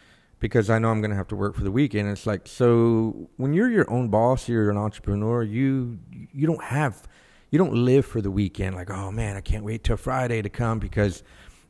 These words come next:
I'm just gonna relax this weekend and chill, and I'm gonna go have Sunday fun day." It's like,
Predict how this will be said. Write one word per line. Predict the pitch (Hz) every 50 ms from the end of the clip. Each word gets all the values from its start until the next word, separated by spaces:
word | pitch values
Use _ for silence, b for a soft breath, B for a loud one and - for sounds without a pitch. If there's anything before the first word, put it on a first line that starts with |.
| B -
I'm | 104 107 104
just | 110 107 -
gonna | - 117 104 101
relax | 104 110 113 117 123 139 139 - -
this | - 117 - - -
weekend | 135 123 107 135 127 131 127 123
and | 113 95
chill, | - - - 135 143 139 135 135 135 131 131 131 123 110
and | 101 98
I'm | 107 110
gonna | 107 117 107 92
go | 107 113
have | 101 95 107 113 104 -
Sunday | - - 135 127 120 120 107 98
fun | - - 139 147 151
day." | 143 143 139 139 139
It's | 131 120 - -
like, | 113 104 101